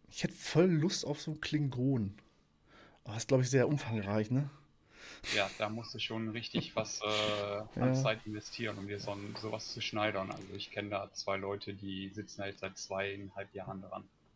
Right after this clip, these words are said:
Speaker 1: Okay.
Speaker 2: Ja.
Speaker 1: Ja, also so
Speaker 2: Und
Speaker 1: ähnlich
Speaker 2: die
Speaker 1: umfangreich wie so ein Wookie wahrscheinlich in Star Wars.
Speaker 2: Ja, vor allem diese Detailverliebtheit, ne? Du hast ja sehr viele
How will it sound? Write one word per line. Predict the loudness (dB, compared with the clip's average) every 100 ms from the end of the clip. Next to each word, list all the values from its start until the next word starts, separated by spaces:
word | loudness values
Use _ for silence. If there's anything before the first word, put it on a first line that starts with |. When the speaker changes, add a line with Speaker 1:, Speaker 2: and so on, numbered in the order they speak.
| -6 -2 -2 -2 -6 -8 -8 -10
Speaker 1:
Okay. | -2 4 6 8 6
Speaker 2:
Ja. | 4 -4 -16 -20 -20 -20 -20 -20 _ _ _ _ -20 -20 -16 -16 -16 -18 -20 -10 2
Speaker 1:
Ja, | 6 10
also | 10 10
so | 8
Speaker 2:
Und | 8
Speaker 1:
ähnlich | 8 8 6
Speaker 2:
die | 4 0 -4 _
Speaker 1:
umfangreich | 6 8 8 8 8
wie | 8
so | 8
ein | 6
Wookie | 2 0 -2 0
wahrscheinlich | 2 2 0 -2 -2 -4
in | -6 -8
Star | -12 -10 -10
Wars. | -6 -2
Speaker 2:
Ja, | 0 0 0 2 6
vor | 6
allem | 4
diese | -2 -4
Detailverliebtheit, | -4 -4 -2 -4 -2 -4 -4 -6 -6 -8 -6
ne? | -6 -6
Du | -6
hast | -8 -8
ja |
sehr | -6 -6
viele | -6 -4 -2 -2